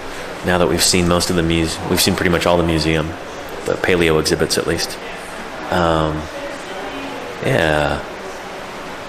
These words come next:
I may or may not stream tomorrow. We shall see.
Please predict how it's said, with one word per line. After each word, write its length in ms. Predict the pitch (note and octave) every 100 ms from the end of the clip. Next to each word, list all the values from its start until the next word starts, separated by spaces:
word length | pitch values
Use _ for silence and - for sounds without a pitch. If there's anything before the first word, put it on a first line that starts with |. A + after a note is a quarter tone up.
| - - -
I 140 | - G2
may 320 | G2 B2+ D3+
or 100 | B2+
may 220 | G#2+ A2+
not 280 | G#2 F#2 -
stream 320 | - D#2 D2+
tomorrow. 520 | D2 D#2+ D2+ D2 C#2+ D2+ E2+
We 160 | F#2 G2+
shall 420 | - - F2+ F2
see. 680 | - - - D2+ - -